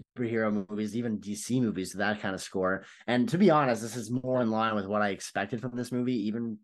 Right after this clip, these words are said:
from early. I didn't trust anything from Warner's C E O and James Gunn. I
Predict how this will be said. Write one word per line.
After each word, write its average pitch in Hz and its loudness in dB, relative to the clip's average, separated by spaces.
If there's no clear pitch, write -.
from 113 -2
early. 110 0
I 107 2
didn't 127 0
trust 123 0
anything 123 0
from 120 -2
Warner's 113 -2
C 113 -2
E 113 4
O 110 2
and 107 0
James 110 -4
Gunn. 113 0
I 107 0